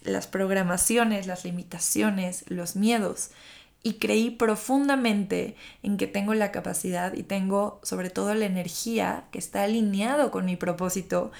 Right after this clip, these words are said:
el compartir este mensaje. Y entonces lo que al inicio parecía un o-, obstáculo, en realidad hoy se convierte en una fortaleza que estás adquiriendo para esa versión futura de ti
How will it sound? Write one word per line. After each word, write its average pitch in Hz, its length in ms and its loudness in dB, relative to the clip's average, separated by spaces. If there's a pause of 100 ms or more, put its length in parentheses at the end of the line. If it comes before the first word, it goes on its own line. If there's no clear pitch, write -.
(140)
el 185 160 -4
compartir 180 560 0
este 185 180 -4
mensaje. 185 540 -2 (800)
Y 202 60 -4
entonces 202 380 -2
lo 196 200 2
que 180 140 -2
al 180 140 -2
inicio 220 760 0 (120)
parecía 175 420 -2
un 196 80 -2
o-, 196 220 -4
obstáculo, 185 800 0 (160)
en 185 160 0
realidad 196 720 0
hoy 233 160 0
se 262 160 0
convierte 220 400 0
en 214 80 0
una 214 160 0
fortaleza 202 880 2 (640)
que 202 80 -4
estás 220 240 0
adquiriendo 202 760 0
para 202 200 2
esa 208 360 0
versión 208 460 0
futura 302 680 4
de 240 140 6
ti 220 440 2